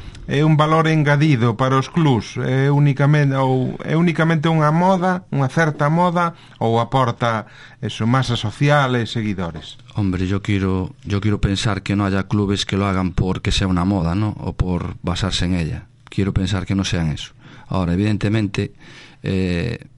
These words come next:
Speaker 2: si quieres crear, por ejemplo, como es una liga donde está compitiendo el Val, evidentemente, económicamente, pues no llega, no llega a lo que es el fútbol masculino.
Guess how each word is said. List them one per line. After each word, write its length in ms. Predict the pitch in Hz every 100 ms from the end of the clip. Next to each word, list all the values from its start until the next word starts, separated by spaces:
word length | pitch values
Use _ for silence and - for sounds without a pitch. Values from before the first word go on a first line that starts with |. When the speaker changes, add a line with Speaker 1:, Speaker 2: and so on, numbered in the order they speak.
| -
Speaker 2:
si 180 | - 101
quieres 220 | 104 104
crear, 220 | 107 104
por 120 | 95
ejemplo, 380 | 98 98 92 95
como 160 | 95 98
es 120 | 123
una 120 | 95
liga 600 | 95 90 90 87 78 -
donde 220 | - 92 92
está 440 | - 92 82 73
compitiendo 480 | - 92 98 101 98
el 80 | 98
Val, 220 | 107 104 - - - -
evidentemente, 580 | 95 98 92 101 101 -
económicamente, 880 | 104 101 98 104 98 104 98 101 - - - - - - - - - - -
pues 280 | 98 - -
no 260 | 107 110
llega, 460 | 101 107 98 98 95
no 180 | 104 104
llega 240 | 101 101
a 40 | 101
lo 100 | 101
que 80 | 104
es 100 | 98
el 100 | 90
fútbol 720 | 104 92 92 92 90 82 -
masculino. 720 | - 101 - 104 120 92 82